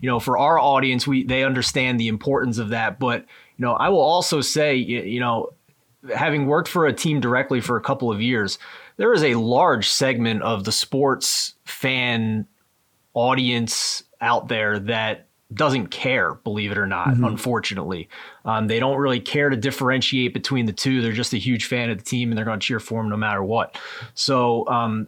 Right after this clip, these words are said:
Speaker 1: you know, unfortunately, th-, that, that is the case in some places. And, um, you know, you mentioned FanDuel with Number Fire. That's a great example of, you know, still remaining independent, uh, with their content, even though they do own them now. Hopefully that's still the case here with DraftKings and V sin.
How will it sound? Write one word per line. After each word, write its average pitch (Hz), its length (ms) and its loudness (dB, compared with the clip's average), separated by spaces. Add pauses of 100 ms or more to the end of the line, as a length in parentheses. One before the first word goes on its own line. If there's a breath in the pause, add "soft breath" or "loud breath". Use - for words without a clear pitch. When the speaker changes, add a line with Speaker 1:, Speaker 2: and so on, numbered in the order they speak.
Speaker 1:
you 147 120 -6
know, 120 160 0
unfortunately, 156 640 0
th-, 139 180 2
that, 135 300 -2
that 131 160 0
is 147 160 0
the 131 80 0
case 156 340 -2
in 131 80 -2
some 123 300 -2
places. 123 600 -2
And, 117 360 -2 (420 loud breath)
um, 117 460 -2
you 135 80 -2
know, 127 260 0 (200)
you 151 180 0
mentioned 170 420 2
FanDuel 156 580 0
with 135 120 0
Number 143 240 0
Fire. 135 260 2
That's 120 140 0
a 120 40 -2
great 135 220 0
example 123 540 0
of, 107 200 -2
you 127 120 -2
know, 117 140 0
still 127 420 0
remaining 123 680 0 (300 soft breath)
independent, 123 880 0
uh, 120 180 -2
with 117 180 -2
their 117 120 0
content, 120 640 -2 (280 soft breath)
even 127 240 0
though 123 140 2
they 117 140 2
do 120 260 2
own 120 200 2
them 117 180 0
now. 113 260 0
Hopefully 135 380 0
that's 123 220 0
still 127 220 0
the 117 80 0
case 120 340 -2
here 117 240 0
with 104 140 -4
DraftKings 117 520 -2
and 101 140 -4
V 117 160 0
sin. 107 420 -2